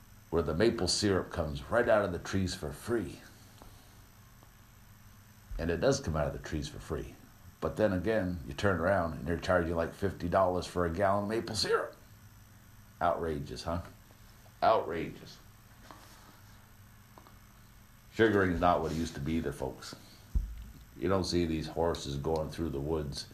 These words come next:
and buckets all over the trees, and you have to dump them into the big container and then bring them down to the sugar house and then put it all in the tanks and then boil it off. It's not like that no more, folks. Now it's all hoses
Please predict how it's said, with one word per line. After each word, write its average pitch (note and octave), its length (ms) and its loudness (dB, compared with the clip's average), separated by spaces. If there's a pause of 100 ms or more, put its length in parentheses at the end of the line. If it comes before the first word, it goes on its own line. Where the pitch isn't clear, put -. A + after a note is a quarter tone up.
(720)
and C#2+ 260 -4 (1500)
buckets F2+ 400 0
all E2 220 4
over D#2+ 160 -2
the D2+ 80 -4
trees, E2 520 -2
and C#2+ 120 -4
you C#2+ 80 -4
have D#2 200 -2
to C#2+ 60 -8
dump D#2+ 380 -2
them D#2 200 -6
into D#2+ 220 -4
the D2+ 100 -4
big D#2 400 -4
container F2 580 -2
and D#2+ 120 -4
then D#2 160 -2
bring E2+ 160 0
them E2+ 100 -2
down E2 180 2
to D2+ 60 -4
the D#2 60 -6
sugar F2 240 0
house E2 540 0
and C#2+ 140 -4
then D#2 340 -4 (640)
put F#2 140 4
it F2+ 40 6
all E2+ 220 6
in D#2+ 120 -2
the D2 80 -2
tanks E2 520 -4
and D#2 120 -4
then D2 200 -4 (240)
boil F2 280 4
it D#2+ 60 0
off. F2 420 4 (320)
It's - 140 -14
not F#2+ 200 2
like E2+ 200 0
that D2+ 220 4
no D2 80 -6
more, D2 200 -2
folks. C#2+ 380 -6
Now F2 260 4
it's D#2+ 140 -4
all E2 240 4
hoses G2 800 2